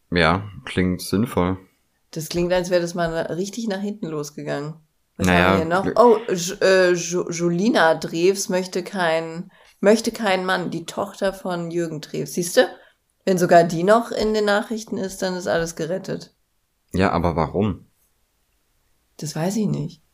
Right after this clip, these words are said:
Speaker 2: Sie kommt alleine zurecht. Was soll, vielleicht wartet sie auch darauf, dass sie Daniela Katzenberger daten darf.
Speaker 1: Mein einer Arbeitskollege, der erzählt mir immer, äh,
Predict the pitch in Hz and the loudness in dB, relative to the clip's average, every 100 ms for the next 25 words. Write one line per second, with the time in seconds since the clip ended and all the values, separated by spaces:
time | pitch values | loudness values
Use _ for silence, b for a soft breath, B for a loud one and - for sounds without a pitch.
0 | _ _ _ _ _ _ _ _ _ _ | _ _ _ _ _ _ _ _ _ _
1 | - 160 170 170 160 120 208 214 170 160 | -14 -4 -2 2 4 4 2 0 -4 -6
2 | 147 151 - 160 160 - - 165 160 160 | -6 -8 -10 -6 -4 -4 -4 -4 -4 -2
3 | 160 170 170 170 156 151 165 156 160 160 | -2 -2 -6 -2 0 -2 -4 -6 -4 -6
4 | 165 - - 165 156 151 143 - - 214 | -8 -12 -6 -6 -2 -4 -4 -8 -6 -2
5 | 156 143 143 - - 151 - - - - | 0 0 -2 -4 -6 -6 -6 -6 -8 -2
6 | 87 85 - 85 107 95 92 113 113 - | 2 2 4 2 4 4 4 4 2 0
7 | - 90 85 87 95 87 85 69 - 98 | -2 0 2 2 2 4 4 2 2 2
8 | 98 - 95 71 90 90 87 85 76 76 | 2 4 2 4 4 6 6 6 4 4
9 | 80 82 82 82 | 4 4 4 0